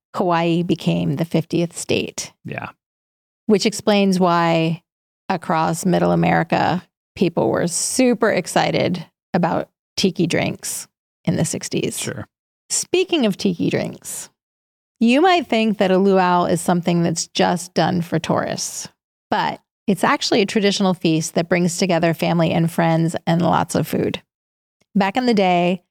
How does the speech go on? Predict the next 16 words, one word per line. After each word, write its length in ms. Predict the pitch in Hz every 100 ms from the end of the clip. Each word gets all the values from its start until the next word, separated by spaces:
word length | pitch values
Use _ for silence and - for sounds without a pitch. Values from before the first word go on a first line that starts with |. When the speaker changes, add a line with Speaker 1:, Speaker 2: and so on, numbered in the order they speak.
| _ -
Speaker 1:
a 100 | 196
luau 380 | 180 190 180 175
might 260 | 185 185 -
celebrate 540 | - 180 175 175 170
a 120 | 170
war 300 | 170 175 180
victory 560 | 180 170 - 175 170 170
or 160 | 165
the 140 | 170 165
launch 340 | 165 170 165
of 80 | 175
a 60 | 160
new 200 | 165 185
canoe. 640 | 170 170 185 - - 175
Speaker 2:
Right. 400 | 107 98 - - _ _
Speaker 1:
Today, 680 | - 233 277 208 185 190